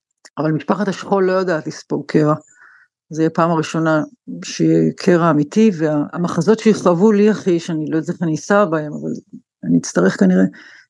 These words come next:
זה מריבות בין משפחות שכולות. זה משהו שאי אפשר לסבול, באמת. ואני פה משוכנעת שאני מייצגת את כל הצדדים של כל הפוליטיקה הישראלית, מחאות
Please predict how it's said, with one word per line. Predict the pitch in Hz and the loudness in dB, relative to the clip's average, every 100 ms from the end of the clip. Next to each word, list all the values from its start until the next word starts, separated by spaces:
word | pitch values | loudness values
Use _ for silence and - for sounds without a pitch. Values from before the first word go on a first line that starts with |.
| _ | _
זה | 165 156 | -4 2
מריבות | 170 160 165 180 | 4 6 6 6
בין | 170 175 | 6 4
משפחות | 165 165 160 | 2 -2 -4
שכולות. | 160 156 160 151 - - 170 | -4 -4 -4 -4 -8 -8 0
זה | 196 226 - _ | 2 2 -2 _
משהו | 196 185 175 | 0 2 -2
שאי | 165 175 | 2 2
אפשר | 170 156 | 2 -2
לסבול, | 151 - 151 147 _ _ - | -4 -6 -10 -12 _ _ -2
באמת. | 196 202 - - _ - - 160 | 0 0 -4 -20 _ -12 -4 0
ואני | 175 190 | 2 2
פה | 185 240 208 | 4 2 2
משוכנעת | 220 - - - 202 240 294 | -2 0 -4 2 4 6 4
שאני | - 190 | 0 0
מייצגת | 180 156 - 226 254 - _ _ _ _ - | 0 0 2 4 2 -2 _ _ _ _ -16
את | |
כל | - 240 226 | -2 0 0
הצדדים | 214 - 180 165 233 226 | -4 -2 0 4 6 6
של | 208 202 196 | 4 0 0
כל | - 208 214 | 2 4 4
הפוליטיקה | 208 190 196 202 180 | 2 0 0 0 -4
הישראלית, | 165 165 165 156 | -4 -2 0 0
מחאות | 175 160 170 - 208 208 - | -2 -4 -4 0 2 2 -2